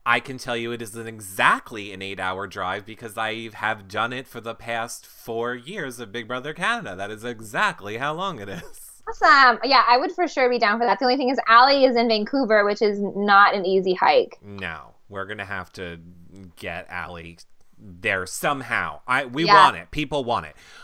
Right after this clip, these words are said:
Speaker 1: Great Dane, oh my God, really? Great Dane Mom? Great Dane Ma-, Mom in the chat needs to know, did the pizza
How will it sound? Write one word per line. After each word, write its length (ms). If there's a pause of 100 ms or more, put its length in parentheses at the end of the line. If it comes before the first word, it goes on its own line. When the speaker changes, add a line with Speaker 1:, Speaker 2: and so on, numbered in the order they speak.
(140)
Speaker 1:
Great 420
Dane, 220
oh 160
my 140
God, 320
really? 260
Great 280
Dane 200
Mom? 120 (240)
Great 300
Dane 280
Ma-, 240
Mom 380
in 180
the 80
chat 580
needs 760
to 120
know, 360 (840)
did 220
the 80
pizza 580